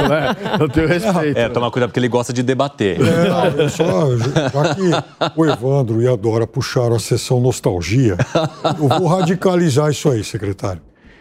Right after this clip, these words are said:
Speaker 3: Em mil novecentos e oitenta e dois, o senhor foi candidato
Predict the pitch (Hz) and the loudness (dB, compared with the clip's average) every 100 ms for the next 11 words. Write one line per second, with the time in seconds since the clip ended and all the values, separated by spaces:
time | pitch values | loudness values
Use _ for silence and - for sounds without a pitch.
0 | - _ - 294 208 220 170 156 113 208 | -20 _ -2 0 2 2 2 2 2 0
1 | 202 156 90 120 131 104 - - - _ | 0 -2 0 0 2 0 -4 -16 -20 _
2 | _ _ - _ _ - 131 - 135 127 | _ _ -20 _ _ -4 -4 0 2 2
3 | 147 - 131 139 160 - _ _ - 151 | 2 0 2 2 -2 -10 _ _ -4 0
4 | 131 117 104 127 - 165 | 2 2 0 0 0 -4